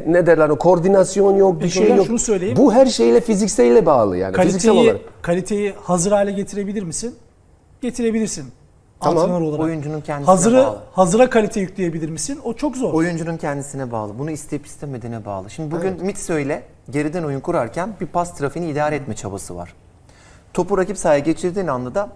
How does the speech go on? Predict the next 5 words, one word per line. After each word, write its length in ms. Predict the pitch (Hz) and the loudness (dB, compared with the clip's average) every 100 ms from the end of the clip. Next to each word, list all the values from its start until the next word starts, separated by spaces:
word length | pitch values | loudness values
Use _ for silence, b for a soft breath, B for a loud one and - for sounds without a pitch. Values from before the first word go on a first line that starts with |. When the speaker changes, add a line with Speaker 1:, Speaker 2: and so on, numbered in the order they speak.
| - | -20
Speaker 3:
Mata'nın 520 | 135 175 214 151 190 262 - b b b - | -4 -4 -2 -6 -6 -10 -18 b b b -2
üretkenliğine, 720 | 175 196 196 175 170 156 123 | 0 0 -2 -2 -2 -4 -6
pas 260 | - 208 - | -2 -4 -2
kalitesine 480 | 143 110 - 110 | -6 -6 -8 -8
güveniliyor. 520 | 98 104 101 92 92 | -8 -8 -10 -10 -12